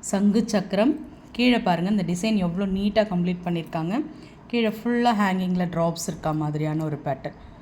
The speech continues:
சூப்பரா இருக்கு பாருங்க பார்க்கறதுக்கே. பேக் சைடு நல்ல ஒரு க்ளோஸ்டு டைப்பில். செயின் வந்து பார்த்திங்கன்னா, உங்களுக்கு அப்படியே அழுத்தமான கெட்டி செயினுங்க. டாலர் எந்த அளவுக்கு அழகா இருக்கோ,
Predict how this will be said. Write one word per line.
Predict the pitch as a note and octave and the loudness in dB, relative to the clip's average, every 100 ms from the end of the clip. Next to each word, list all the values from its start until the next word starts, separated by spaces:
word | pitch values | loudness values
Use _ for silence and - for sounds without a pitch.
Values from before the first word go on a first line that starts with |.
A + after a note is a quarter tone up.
| - - - | -20 -18 -4
சூப்பரா | A3+ A3+ A3 G#3 | -4 0 0 0
இருக்கு | G3 E3 | -2 -4
பாருங்க | D#3 D3+ D3+ D#3 | -2 -2 -2 -2
பார்க்கறதுக்கே. | D#3+ E3+ E3 D#3+ D#3 F#3+ D4+ - - - - - - - - - - - - - - - F#3 | -2 -4 -6 -6 -4 0 0 -2 -10 -18 -20 -20 -20 -20 -20 -20 -20 -20 -20 -20 -20 -10 0
பேக் | F3+ F#3 - | 2 2 2
சைடு | A#3+ | 2
நல்ல | A3+ F3+ F3 | 4 4 2
ஒரு | F#3 F3 | 2 0
க்ளோஸ்டு | F3+ F3 F#3+ G3 | 0 2 0 0
டைப்பில். | F#3+ F3+ D#3+ - F3+ C#4 - - - - - - | -2 0 -2 -2 -2 0 -2 -8 -20 -20 -6 2
செயின் | A#3+ B3+ B3+ | 4 6 6
வந்து | G#3 G#3+ | 6 4
பார்த்திங்கன்னா, | G#3 F#3+ F#3 G#3 | 2 0 0 0
உங்களுக்கு | G#3+ F3+ D#3+ | 0 0 -2
அப்படியே | D3+ G#3+ | -2 -2
அழுத்தமான | G3 E3 G3 A#3+ - A#3 G3+ G#3 A3+ | 0 0 0 0 2 2 4 2 0
கெட்டி | G#3 F3+ G#3+ - | -4 -2 -4 -2
செயினுங்க. | F#3+ F3 D#3+ E3 - | 0 0 0 -4 -6
டாலர் | D#3+ E3+ G3+ B3 | 2 6 6 6
எந்த | A3+ F#3 G3 | 4 2 4
அளவுக்கு | G#3 G3+ G3+ | 4 2 0
அழகா | F3+ F3+ F#3 | 0 0 0
இருக்கோ, | F3 | -2